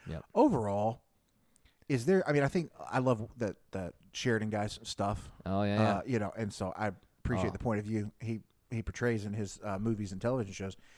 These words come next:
Speaker 2: But you get to thinking about it.
Speaker 1: Uh-huh.
Speaker 2: It's not like the country still has a taste for saying, "Oh, yeah, Native Americans really were screwed over."
Speaker 1: Yeah.
Speaker 2: But Asian Americans.
Speaker 1: Right.
Speaker 2: Right? They were put in concentration camps in World War Two.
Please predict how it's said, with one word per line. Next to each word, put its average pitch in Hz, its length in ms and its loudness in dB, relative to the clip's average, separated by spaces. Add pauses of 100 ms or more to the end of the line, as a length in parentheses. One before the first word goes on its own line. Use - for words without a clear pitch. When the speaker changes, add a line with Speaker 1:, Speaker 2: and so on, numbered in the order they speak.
(300)
Speaker 2:
But 196 80 -2
you 196 40 0
get 254 100 0
to 147 80 -8
thinking 269 220 0
about 107 220 -6
it. - 80 -10 (220)
Speaker 1:
Uh-huh. 95 240 -2 (800)
Speaker 2:
It's 180 160 -4
not 294 120 2
like 156 240 2
the 120 160 -4
country 131 640 -2
still 214 260 0
has 117 320 -2
a - 60 -8
taste - 380 -4
for 110 120 -8
saying, 110 320 -2
"Oh, 143 260 2
yeah, 117 260 -2 (140)
Native 139 220 2
Americans 110 380 2
really 107 200 2
were 95 80 -8
screwed 95 260 -6
over." 85 280 -8 (220)
Speaker 1:
Yeah. 92 200 -2 (1600)
Speaker 2:
But 123 140 0
Asian 147 220 4
Americans. 104 540 -4 (120)
Speaker 1:
Right. - 180 -4 (220)
Speaker 2:
Right? 120 260 2
They 135 80 4
were 151 60 4
put 202 120 4
in 175 80 0
concentration 123 600 -2
camps 87 280 -8
in 98 80 -6
World 101 160 -2
War 90 100 -4
Two. - 180 -8